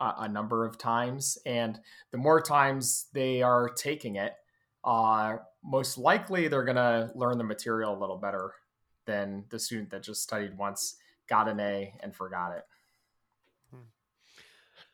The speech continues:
Speaker 2: Yeah, Ju-, you, you also bring up an interesting point, 'cause I, as you were saying that, I, I was thinking that I allow kids to hand things in, but one of the things I've designed in some of my assignments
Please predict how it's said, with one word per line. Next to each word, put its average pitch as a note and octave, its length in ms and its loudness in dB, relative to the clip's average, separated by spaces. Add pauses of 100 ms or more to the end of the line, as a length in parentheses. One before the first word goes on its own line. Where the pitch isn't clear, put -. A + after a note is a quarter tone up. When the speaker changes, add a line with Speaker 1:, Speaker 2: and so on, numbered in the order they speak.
(120)
Speaker 2:
Yeah, D3 200 2
Ju-, E3+ 280 4
you, F3 220 0
you F#3+ 200 2
also A3 180 2
bring F#3 180 0
up E3 100 0
an D3+ 80 -2
interesting C#3+ 440 -6
point, D3 300 -6
'cause C#3+ 140 -6
I, C#3 180 2
as D3 260 0
you C#3+ 60 -4
were C3 80 -2
saying D#3 280 -2
that, C3+ 160 -2
I, C#3+ 200 0
I D#3 100 -4
was D3 140 -4
thinking D#3+ 320 -4
that C#3 200 -2 (380)
I E3 140 8
allow D3+ 560 6 (180)
kids C#3+ 240 -2
to C#3+ 80 -4
hand C#3 240 -6
things C#3 220 -8
in, C#3 120 -6
but C#3+ 140 -8
one D3 160 -4
of F3 60 -2
the E3+ 60 -4
things D3 240 -8
I've B2 200 -4
designed C3+ 560 -6
in C3+ 180 -10
some C3+ 160 -8
of C3 80 -6
my B2 120 -4
assignments D#3 420 -4